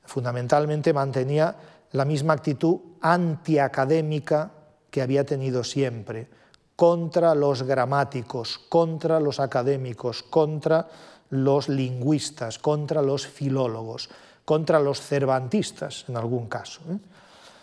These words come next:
Por eso dice que él lo ha escrito a campo traviesa, sin seguir, dice, los caminos trazados por la gramática y la filología, y por eso ha tenido el vivo placer de sentir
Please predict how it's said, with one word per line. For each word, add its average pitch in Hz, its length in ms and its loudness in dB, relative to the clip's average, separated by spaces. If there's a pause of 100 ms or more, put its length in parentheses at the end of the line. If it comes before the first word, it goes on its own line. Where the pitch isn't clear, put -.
(920)
Por 151 140 4
eso 147 140 4
dice 143 220 4
que 139 120 2
él 165 340 -4
lo 139 140 2
ha 139 40 4
escrito 139 500 0
a 131 120 -4
campo 143 320 2
traviesa, 143 480 2
sin 147 200 -2
seguir, 156 360 2
dice, 165 240 0
los 151 160 2
caminos 147 400 0
trazados 143 480 2
por 143 120 2
la 135 140 4
gramática 139 640 2 (440)
y 143 100 0
la 135 120 4
filología, 131 680 2
y 165 100 2
por 160 180 4
eso 233 220 2
ha 131 80 2
tenido 139 340 2
el 127 120 0
vivo 156 320 2
placer 143 480 0
de 175 180 0
sentir 143 800 -2